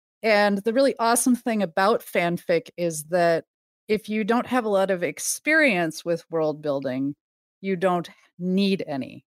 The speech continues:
You need zero percent experience with world building. All you do is just take what's there. And that's what's great about fanfic as a way to, uh, get experience writing, but it's also great,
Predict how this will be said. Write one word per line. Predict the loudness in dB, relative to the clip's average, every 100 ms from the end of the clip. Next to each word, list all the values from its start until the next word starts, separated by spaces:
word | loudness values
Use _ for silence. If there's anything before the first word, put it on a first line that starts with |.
| _ _
You | -4 0
need | 0 -2
zero | -2 2 4 2
percent | 0 -4 0 0 0
experience | -2 -6 -4 -2 0 -2 -4
with | -8 -4
world | -2 -2 0
building. | -2 -2 -2
All | -2
you | -4
do | -2 0
is | -2 -2
just | -4 -4 -6
take | -6 -6 -4
what's | -4 -4 -8 -4
there. | -2 -2 -4 -10 _ _ -2
And | 2
that's | 2 2
what's | 0 2
great | 0 2
about | 2 0 0
fanfic | 0 0 0 -4 -2
as | -4 -4
a |
way | -4 -4
to, | -6 -10 -8 -10 -8
uh, | -8 -8
get | -6 -8
experience | -8 -4 -4 -2 2
writing, | 2 2
but | 0
it's | 0
also | 0 2 0
great, | 0 0 0